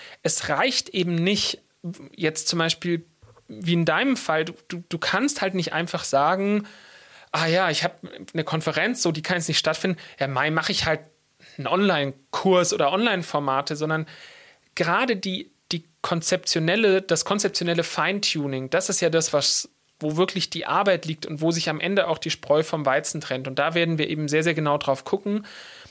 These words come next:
Und ein Punkt, der mir auch immer total wichtig ist, gerade jetzt auch bedingt durch die Corona-Pandemie haben mich auch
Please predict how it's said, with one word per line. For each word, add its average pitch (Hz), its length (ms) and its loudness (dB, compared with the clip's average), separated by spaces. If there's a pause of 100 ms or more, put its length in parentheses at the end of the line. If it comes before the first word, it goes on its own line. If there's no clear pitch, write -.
(260)
Und 160 220 -2
ein 190 240 0
Punkt, 208 340 -2
der 160 80 2
mir 170 340 0
auch 185 140 0
immer 185 180 0
total 170 420 -2
wichtig 175 340 -4
ist, - 220 -4 (300)
gerade 165 280 2
jetzt 185 280 4
auch 160 400 2 (380)
bedingt 180 500 2
durch 170 220 2
die 147 260 -4
Corona-Pandemie 185 880 0
haben 151 640 -6
mich 208 280 -2
auch - 180 -2